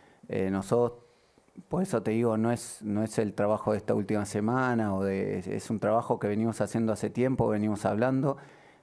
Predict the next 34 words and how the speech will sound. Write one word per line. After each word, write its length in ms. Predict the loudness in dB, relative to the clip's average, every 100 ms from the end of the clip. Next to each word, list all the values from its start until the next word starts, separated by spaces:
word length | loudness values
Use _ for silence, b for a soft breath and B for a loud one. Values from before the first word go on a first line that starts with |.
| -10
de 260 | -2 0
poder 400 | 0 0 2 2
confiar 440 | 2 -2 2 0 2
en 100 | 2
un 120 | 2
proceso, 520 | 2 0 0 0 2
no 160 | 0 2
tanto 460 | 2 2 2 2
en 160 | 2 0
resultados 840 | -2 -2 -4 2 2 4 2 2
o 300 | 2 4 2 B B B -2
en 180 | 0
un 140 | 2 2
partido 540 | 0 0 0 2 2
y 60 | 2
que 140 | 0
porque 560 | 0 -2 0 -2 0 -2
si 180 | -2 0
ganás 340 | 2 2 2
sos 520 | 2 4 4 2 -2
buenísimo 600 | 0 2 2 0 0 2
y 40 | 0
si 140 | -2
perdés 560 | -2 0 2 0 -2 -4
no 200 | -2 0
servís 260 | 0 -2
para 180 | 0 -2
nada. 340 | 0 -2 -4 -8 B B B -2
Hay 160 | 0
un 100 | 0
trabajo 400 | 2 2 2 2
enorme 340 | 2 2 2 0
puesto 300 | 0 0 0
atrás 360 | 2 2 0